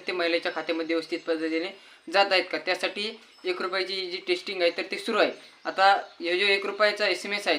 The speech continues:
तर हा प्रत्येक महिलेला आलेला नसणार आहे. त्यासाठी ज्या महिलांना एसएमएस आला नाही किंवा ज्या महिलांना एक रुपया रिसीव्ह झाला नाही त्यांनी घाबरून जाण्याचे कुठलेही कारण नाही. पण आपण आपले बँक अकाउंट जे आहे तर ते आरा-, आधार कार्डला संलग्न केलेले आहे का किंवा सीडिंग केलेलं आहे का तर हे चेक करून घ्या.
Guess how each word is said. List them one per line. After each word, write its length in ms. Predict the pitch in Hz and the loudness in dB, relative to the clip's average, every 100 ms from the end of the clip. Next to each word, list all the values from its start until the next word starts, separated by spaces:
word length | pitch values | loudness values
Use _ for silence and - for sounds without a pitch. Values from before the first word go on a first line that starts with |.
| - | 0
तर 140 | 160 | 0
हा 180 | 165 175 | 2 2
प्रत्येक 360 | 175 180 202 | 0 -4 -4
महिलेला 340 | 190 175 180 175 | -2 2 4 4
आलेला 300 | 170 170 170 | 4 2 -2
नसणार 280 | 160 180 165 | -4 -2 0
आहे. 160 | 156 160 - - - - | 0 -4 -14 -20 -20 -8
त्यासाठी 540 | 180 190 214 214 220 - | -6 -4 -2 -4 -4 -6
ज्या 100 | 175 | -2
महिलांना 400 | 180 175 180 185 | 0 2 2 0
एसएमएस 360 | 175 170 180 180 | -4 -4 -6 -2
आला 160 | 170 165 | 0 0
नाही 160 | 170 | -2
किंवा 200 | 175 180 | -2 0
ज्या 120 | 170 | 0
महिलांना 320 | 170 170 170 170 | 0 0 0 -2
एक 120 | 165 | -4
रुपया 220 | 170 175 | -2 -2
रिसीव्ह 260 | 165 202 180 | -2 -2 2
झाला 180 | 170 | 2
नाही 160 | 160 170 - - - - | 2 -6 -10 -20 -20 -6
त्यांनी 200 | 185 196 | -4 0
घाबरून 320 | 185 175 190 | 2 2 2
जाण्याचे 280 | 180 180 196 | 0 0 -4
कुठलेही 320 | 185 170 185 | -8 -4 0
कारण 260 | 180 165 165 | 4 4 2
नाही. 180 | 160 170 - - - _ _ _ _ - | -2 -6 -12 -20 -20 _ _ _ _ -2
पण 180 | 196 214 - | 0 0 2
आपण 280 | 185 208 196 | 4 6 4
आपले 220 | 190 196 | 2 0
बँक 280 | 180 190 185 | 0 4 4
अकाउंट 260 | 185 202 | 2 0
जे 80 | 202 | 4
आहे 120 | 175 - - _ _ - | 4 2 -10 _ _ -8
तर 60 | |
ते 140 | 180 196 | 0 8
आरा-, 340 | 180 180 190 | 8 8 6
आधार 300 | - 175 185 | 2 2 2
कार्डला 300 | 185 185 190 | 6 6 6
संलग्न 400 | 190 190 175 180 | 0 0 -2 -2
केलेले 320 | 180 180 175 170 | -4 -2 2 2
आहे 100 | 156 | 2
का 140 | 160 | -2
किंवा 360 | 160 180 185 202 - - - | -2 4 4 4 -2 -20 -8
सीडिंग 240 | 196 202 202 | -2 -2 -2
केलेलं 280 | 202 190 | 0 4
आहे 100 | 160 | 4
का 120 | 143 147 - | 2 -4 -2
तर 100 | 180 | 0
हे 180 | 170 180 | 2 0
चेक 280 | 180 196 196 | 0 -4 0
करून 240 | 185 180 | 0 2
घ्या. 160 | 165 | 2